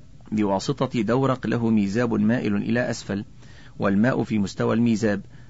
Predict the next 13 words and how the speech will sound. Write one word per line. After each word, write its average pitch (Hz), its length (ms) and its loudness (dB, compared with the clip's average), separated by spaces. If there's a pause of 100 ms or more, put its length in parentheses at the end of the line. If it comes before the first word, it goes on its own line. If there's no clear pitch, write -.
(100)
فإذا 107 280 0
ألقي 117 480 0
بمعدن 107 540 2
فيه 147 280 0 (420)
فاض 120 420 2
الماء 117 560 2
من 117 200 4
الميزاب 113 560 2 (280)
في - 200 -4
جفنة، 127 440 -2 (360)
وبوزن 117 540 0
الماء 110 340 2
المنسكب 110 560 0